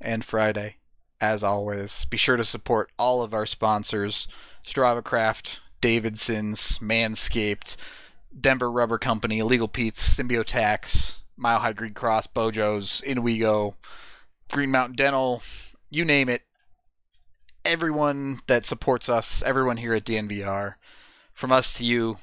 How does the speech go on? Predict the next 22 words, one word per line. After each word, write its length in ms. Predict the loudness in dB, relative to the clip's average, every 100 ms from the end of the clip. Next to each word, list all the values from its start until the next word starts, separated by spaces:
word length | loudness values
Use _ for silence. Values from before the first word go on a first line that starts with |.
| -14
we 100 | -6
love 240 | 0 0 0
you. 300 | -2 -2 -4 -6
We 120 | 0
hope 200 | 2 2
you 160 | 0 0
enjoyed 360 | 0 0 2
it. 160 | 0 -2 _ _ _ _ _ -6
Hope 220 | -2 -2
you 100 | 2
had 140 | 0 2
a 40 |
good 180 | -2 -2
time. 400 | 2 2 2 0
I 100 | 0
know 160 | 2 -2
we 180 | -4
did. 340 | -6 -6 -8 -12 -20 -20 -20 -20 _ _ _ _ _ _ _ _ -20
We'll 260 | -4 -2 0
be 120 | 2
back 280 | 0 -2 -2
tomorrow, 540 | 0 2 0 -2